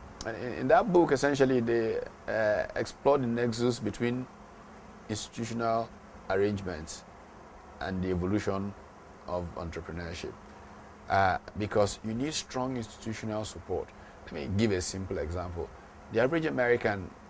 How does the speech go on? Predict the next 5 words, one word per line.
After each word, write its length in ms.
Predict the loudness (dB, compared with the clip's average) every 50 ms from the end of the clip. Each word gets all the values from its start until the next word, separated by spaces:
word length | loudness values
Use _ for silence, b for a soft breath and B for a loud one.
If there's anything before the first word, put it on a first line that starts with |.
| -20 -20 -20 -20 -20 -20 -20 -20 -20 -18 -14 -6
who 420 | 0 2 2 4 4 2 2 -2 -4 -10 -20 -20 -20 -20 -20 -20 -20 -20 -20 -20 -16 -8 -6
is 160 | -4 -2 0
graduating 800 | 2 4 4 4 4 4 2 0 0 0 -2 -4 -4 -4 -6 -8 -10 -14 -12
from 420 | -6 -4 -2 -2 -2 -4 -6 -8 -8 -8
a 80 | -8